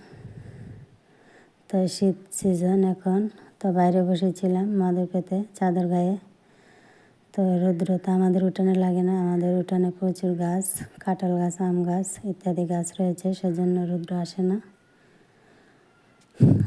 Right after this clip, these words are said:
তো আমি লাউটা ছিলে কেটে নিচ্ছি। দেখুন, ব্রয়লার মুরগ দিয়ে রান্না করব। আর লাউটা অনেক কচি লাউ ছিল, আর এটা গৃহস্থের হাতের লাউ।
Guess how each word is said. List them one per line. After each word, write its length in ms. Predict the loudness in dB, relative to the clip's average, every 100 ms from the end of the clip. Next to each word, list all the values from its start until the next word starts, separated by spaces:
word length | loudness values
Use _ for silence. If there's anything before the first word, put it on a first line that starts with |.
| 2
তো 120 | 4
আমি 160 | 6 6
লাউটা 360 | 4 2 0
ছিলে 320 | 0 2 0
কেটে 300 | 0 -2 0
নিচ্ছি। 380 | 0 0 -2 -2
দেখুন, 480 | -2 -2 0 0 0 -4 -20 _ _ _ _ -20 -6 0
ব্রয়লার 320 | 2 2 2 2
মুরগ 300 | 2 0 0
দিয়ে 160 | 0
রান্না 280 | 0 0 -2
করব। 240 | -2 -2 0 -2
আর 80 | -2
লাউটা 340 | -2 -2 -2
অনেক 260 | -2 -2 -2
কচি 440 | -2 -2 -4 -4 -6 _ _ -20 -20 -20 _ _ -4
লাউ 280 | 0 0 -2
ছিল, 300 | -4 -4 -2 -2 -6 -12 -16 -12 -12 -12 -16 -20 -20 _ _ _ _ _ _ _
আর 300 | -6 -2 -2
এটা 340 | -4 -2 -2 -4 -8 -16 _ _ _ _ _ -2
গৃহস্থের 600 | 0 0 -2 -2 -2 -2
হাতের 280 | -2 -2
লাউ। 360 | -2 0 -2 -4